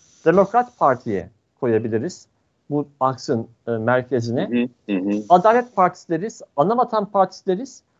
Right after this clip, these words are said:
Speaker 1: ve bununla beraber artık çok partili hayatın daha da çok partili olduğu bir dönem vardır. E, Milliyetçi Hareket Partisi vardır, Refah Partisi vardır ve tüm bunların bugünkü Türkiye siyasetine miras olarak bıraktığı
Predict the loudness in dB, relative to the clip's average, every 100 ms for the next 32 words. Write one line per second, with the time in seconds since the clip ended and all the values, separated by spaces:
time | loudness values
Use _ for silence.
0 | _ _ _ _ -4 -2 -2 2 2 4
1 | 4 4 0 -4 -8 -2 -2 0 -8 -16
2 | -8 -6 -6 _ 0 0 -2 0 0 0
3 | -4 -4 -2 0 -2 -2 -6 -2 0 0
4 | -2 -2 -2 -2 -2 0 0 2 2 2
5 | -2 -14 _ _ _ _ _ -4 0 0
6 | 0 2 0 0 -4 0 0 0 -4 0
7 | 0 -2 -8 -6 -2 0 0 2 0 0
8 | -6 -6 0 0 0 -6 -16 _ _ _
9 | _ _ -6 -4 -2 -4 -2 2 4 4
10 | 2 -4 _ _ _ _ _ -20 -20 -12
11 | -4 -4 -2 -4 -4 -6 2 2 2 2
12 | 2 2 -4 -2 0 2 2 2 0 0
13 | 0 0 -2 -2 -2 -4 -2 -2 -2